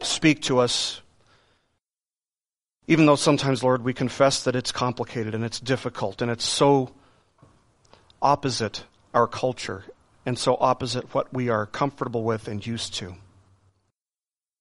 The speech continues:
But we thank you, Lord, that you give us grace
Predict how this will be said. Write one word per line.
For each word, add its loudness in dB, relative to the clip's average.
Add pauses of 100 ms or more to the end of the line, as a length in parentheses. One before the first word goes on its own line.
(880)
But 2
we 4
thank 4
you, 0
Lord, 4
that -2 (1000)
you -2
give 4
us 2
grace -2